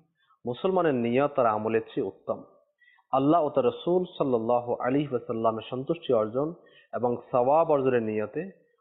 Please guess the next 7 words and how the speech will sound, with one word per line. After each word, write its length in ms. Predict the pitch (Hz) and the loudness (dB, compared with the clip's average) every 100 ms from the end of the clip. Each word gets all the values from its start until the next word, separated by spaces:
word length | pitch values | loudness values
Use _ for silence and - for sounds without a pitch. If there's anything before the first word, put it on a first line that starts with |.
| _ | _
অনুষ্ঠানের 500 | 123 123 - 127 117 107 - | -10 -10 -4 -2 -2 -4 0
শুরু 160 | 190 202 | 0 2
থেকে 240 | 175 131 | 0 -2
শেষ 200 | - 165 - | 0 -2 0
পর্যন্ত 380 | 135 117 107 190 - _ 104 | -2 -2 -4 -8 -8 _ -4
দেখব 300 | 110 - 92 | -4 -2 -10
ইনশাআল্লাহ। 480 | 87 - - - | -10 -18 -20 -20